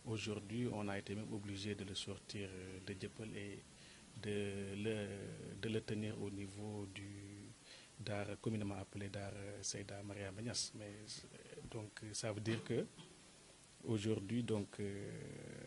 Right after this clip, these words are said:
l'événement a, a considérablement grandi. Donc, aujourd'hui, c'est à cheval entre déjà deux arrondissements, entre l'arrondissement de Grand Dakar et l'arrondissement de Parcelles Assainies.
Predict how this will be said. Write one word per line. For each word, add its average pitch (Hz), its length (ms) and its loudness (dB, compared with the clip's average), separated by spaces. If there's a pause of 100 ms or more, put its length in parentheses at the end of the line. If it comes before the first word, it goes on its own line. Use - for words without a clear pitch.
(300)
l'événement 107 480 2
a, 104 840 -2
a 107 280 -2 (420)
considérablement 110 680 4
grandi. 107 460 -2 (360)
Donc, - 340 -8
aujourd'hui, 107 380 6
c'est 113 120 4
à 101 100 4
cheval 110 380 2
entre 107 420 6
déjà 104 360 2
deux 104 280 2
arrondissements, 98 520 -2 (560)
entre 98 140 -8
l'arrondissement 98 380 -4
de 98 80 -6
Grand 98 240 -6
Dakar 107 280 -4
et 104 60 -2
l'arrondissement 98 500 -6
de - 60 -12
Parcelles - 300 -10
Assainies. - 200 -8